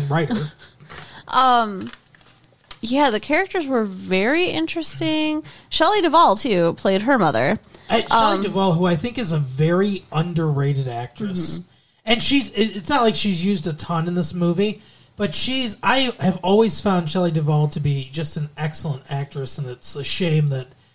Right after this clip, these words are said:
Speaker 1: uh, Stanley Kubrick fucking broke her in The Shining. And,
Speaker 2: What do you
Speaker 1: like,
Speaker 2: mean he broke her?
Speaker 1: Oh, you don't know about that? Like,
Speaker 2: No.
Speaker 1: uh, oh my God.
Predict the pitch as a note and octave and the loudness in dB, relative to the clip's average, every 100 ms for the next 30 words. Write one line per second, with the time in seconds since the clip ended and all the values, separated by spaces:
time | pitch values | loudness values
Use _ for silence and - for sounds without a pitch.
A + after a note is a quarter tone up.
0 | _ _ D#3 C#3 A#2+ A#2+ - F3+ D3 C3+ | _ _ -2 -2 -2 -8 -4 0 0 -2
1 | - D3+ C#3+ C3 - - D3+ D3 C3 - | -2 -2 0 -6 -6 -4 -2 -4 -6 -14
2 | - C#3+ C#3+ C#3 - E3 B2 B2 D3 C#3+ | -8 -4 -2 -2 -2 -4 -4 -6 -4 -4
3 | C3 - D3+ C3 C3 B2 B2 B3+ E4+ E4 | -2 -2 -2 -2 -6 -8 -6 -2 2 2
4 | G#4+ C#4+ F3+ D#3 D#3 - E3+ F#3+ - _ | 2 0 0 -2 -4 -4 -4 -6 -10 _
5 | - G3 E3 F#3+ F#3+ F3+ F#3+ G3 G#3 G#3+ | 0 2 4 4 4 4 4 2 2 2
6 | A3+ F3 D3+ B3 C4 A3 F3 F#3+ G3 E3 | 2 0 0 0 4 4 4 0 0 0
7 | D3+ A#2+ A2+ B2 C3+ B2 | 2 0 -10 -10 -8 -10